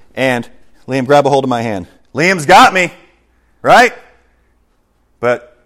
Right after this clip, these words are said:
he's not strong enough to hang on.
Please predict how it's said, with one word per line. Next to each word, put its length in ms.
he's 200
not 180
strong 380
enough 440
to 80
hang 200
on. 300